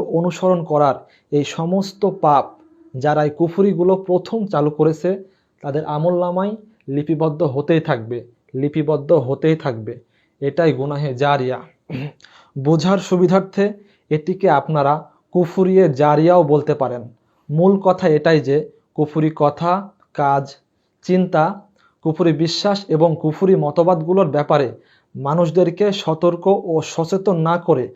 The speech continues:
আপনি যদি মানুষদেরকে কুফরির দিকে আহ্বান করেন,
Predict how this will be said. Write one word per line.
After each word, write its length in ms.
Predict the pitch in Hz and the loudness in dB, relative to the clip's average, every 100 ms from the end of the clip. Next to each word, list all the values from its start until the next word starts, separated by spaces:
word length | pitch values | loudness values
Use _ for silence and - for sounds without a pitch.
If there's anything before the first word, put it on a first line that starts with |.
| _ _ _ - | _ _ _ -2
আপনি 320 | 139 147 196 196 | -2 0 2 6
যদি 320 | 190 170 190 196 - _ - | 6 6 2 0 -6 _ -14
মানুষদেরকে 600 | 135 151 165 156 175 175 | -4 0 0 0 0 0
কুফরির 440 | 165 170 165 185 170 | -2 -4 -2 0 0
দিকে 200 | 165 165 151 | 0 0 0
আহ্বান 380 | 147 170 160 180 | 2 2 2 0
করেন, 300 | 165 160 135 | 2 2 2